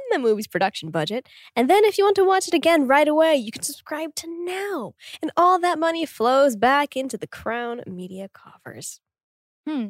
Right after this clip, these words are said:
Speaker 1: Mm,
Speaker 2: So
Speaker 1: capitalism.
Speaker 2: f-, for maybe, I, I think Hallmark is also very, like, the States or, like,
Speaker 1: Very
Speaker 2: a
Speaker 1: much
Speaker 2: North
Speaker 1: so.
Speaker 2: America type thing.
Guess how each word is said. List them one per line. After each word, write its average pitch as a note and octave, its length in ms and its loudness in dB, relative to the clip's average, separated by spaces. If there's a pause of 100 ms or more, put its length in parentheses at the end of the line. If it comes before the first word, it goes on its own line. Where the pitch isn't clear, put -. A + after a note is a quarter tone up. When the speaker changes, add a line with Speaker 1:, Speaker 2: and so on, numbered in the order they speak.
(100)
Speaker 1:
Mm, C#4 460 -6
Speaker 2:
So D4 260 4
Speaker 1:
capitalism. B3 460 0
Speaker 2:
f-, - 280 -16
for C#4+ 280 4 (180)
maybe, E4 540 2
I, C#4 180 -4 (140)
I C4+ 80 -6
think G#4 200 -8 (140)
Hallmark D4 300 -2
is C4 120 -2
also G#3+ 380 -4
very, F#3+ 400 -4
like, E3+ 400 -4 (800)
the G#3 120 -2
States - 600 -2
or, F#3+ 260 0
like, F3+ 220 -2
Speaker 1:
Very G#3+ 380 2
Speaker 2:
a - 80 -4
Speaker 1:
much G#3+ 80 2
Speaker 2:
North G#3+ 160 6
Speaker 1:
so. G#3+ 80 2
Speaker 2:
America F#3+ 840 2 (100)
type F#3+ 280 -6
thing. F#3 280 -4